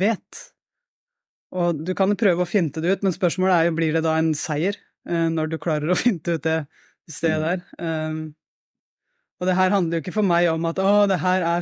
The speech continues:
Speaker 1: så ille å være i", for det er akkurat det. Det har jo ikke vært ille i det hele tatt. Eh, for jeg elsker jo Heart Mentality. Jeg synes det er et fantastisk konsept. Jeg er så glad i dere som er teamet mitt. Så det her er jo bare helt rent. Det er noe inni meg som vet.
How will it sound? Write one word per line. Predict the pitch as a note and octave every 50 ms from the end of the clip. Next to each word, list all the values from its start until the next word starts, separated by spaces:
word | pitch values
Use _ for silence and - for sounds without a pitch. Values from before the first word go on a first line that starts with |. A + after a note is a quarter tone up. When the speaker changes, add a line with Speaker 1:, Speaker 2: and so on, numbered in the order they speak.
| -
Speaker 1:
så | - - - - - F3+ F3+ F#3 G3 G#3
ille | G3+ G#3 F3 E3 D#3 D#3
å | D#3+ D#3+
være | E3 E3+ F#3+ - -
i", | G#3+ A3+ A#3+
for | G#3+ - G#3
det | G3 -
er | -
akkurat | E3+ - G3 F#3+ F#3 A3 A3+
det. | A#3+
Det | A3+ G#3
har | G3+ G3
jo | -
ikke | G3+ G3
vært | A3 G3+ F3
ille | E3+ E3+
i | E3+
det | F3+ D#3
hele | G#3+ F3 D#3 D3+ D3+
tatt. | G3 B3+ B3+ - - _ _ _ _ _ _ _ _ _ _ _ _ _ _ _ _ _ _ _ _ -
Eh, | F#3+ F#3+ F#3 F#3 F#3 F#3 F#3 F#3 F3 D3+ - -
for | - F#3+
jeg | F#3 F#3 F#3 - G3+
elsker | F3+ D#3 C3 - - - - D#3+
jo | D#3+ D#3+ E3 D#3+ D3+
Heart | F3 E3+ E3+ - -
Mentality. | F#3+ F3+ D#3+ F#3+ F#3 F#3 F#3 A#3 A3
Jeg | G#3 E3+
synes | F#3 E3 -
det | F3+
er | E3+ E3
et | D#3 -
fantastisk | E3+ E3 D3 - - D#3+ D3 - - F3 D#3 -
konsept. | - F3+ F3 - - G3 - - _ -
Jeg | F3 F3
er | D#3+
så | F3 F3+
glad | D#3+ D#3+ D3+ D#3 D#3+ E3
i | D#3 D3
dere | F3 F3+ E3+ D3 C#3 C#3+ E3 F#3+ G3
som | - F#3 F3+ E3+
er | -
teamet | - - E3+ F3 F#3 F#3 G3 G3+
mitt. | G#3 G#3+ A3 G#3+ - - - - - - - - - _ _
Så | - F#3+ F#3
det | F3+
her | G3 G#3 G3 F#3
er | F3+
jo | F3+
bare | F3+ F3 E3+ D#3+
helt | - - - F3+ D#3+ E3 E3+ E3 - E3
rent. | D3+ D#3 D#3+ D#3+ F3 F3 - - - - _ _ _ _ _ _ _ _ _ _ _ -
Det | F3 E3
er | E3+
noe | E3+ E3+ -
inni | F3+ F3 E3 D#3 D#3 D#3+ D#3+
meg | D#3 D#3 D#3+ E3 E3+ -
som | - F#3+ F#3 F3+ F#3
vet. | A3+ B3+ - _ - -